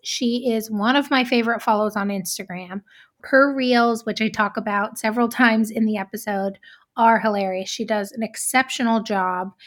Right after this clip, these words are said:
at showing the ins and outs of farm life. So I hope that you settle in, enjoy this podcast, and get to know Whitney a little bit better. Welcome back to the Cattleman U podcast. Today I have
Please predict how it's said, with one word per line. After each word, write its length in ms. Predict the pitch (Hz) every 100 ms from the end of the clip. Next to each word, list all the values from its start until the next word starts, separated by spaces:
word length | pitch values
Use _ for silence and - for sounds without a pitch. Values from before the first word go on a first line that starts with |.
| - - _
at 380 | 262 220 214 -
showing 680 | - 254 226 220 214 208 208 226
the 160 | 220 220
ins 240 | 254 226 226
and 100 | 220
outs 380 | 196 208 220 -
of 100 | 254
farm 300 | - 196 185
life. 260 | 185 208 -
So 260 | - 262 247 - _ _ _ -
I 80 | 233
hope 240 | 254 254
that 140 | 262 240
you 100 | 247
settle 300 | 269 262 254
in, 260 | 240 240
enjoy 380 | 247 220 233 220
this 200 | 220 220
podcast, 840 | - 208 202 214 190 202 202 - _ _ _
and 440 | 240 226 220 214 214
get 160 | 240
to 100 | 269
know 140 | 262 269
Whitney 340 | 277 269 262
a 80 | 226
little 200 | 208 196
bit 200 | 208 214
better. 360 | 180 185 190 - _ _ _ _ _ _ _ _ _ _ _ _ _ _ _ _ _ _ _ _
Welcome 260 | 254 262 320
back 240 | 269 247 -
to 40 |
the 60 | 247
Cattleman 380 | 247 226 226 214
U 80 | 214
podcast. 640 | 196 185 202 185 262 _ _ _
Today 680 | - 254 247 269 311 311 320 277
I 200 | 247 254
have 340 | 247 226 226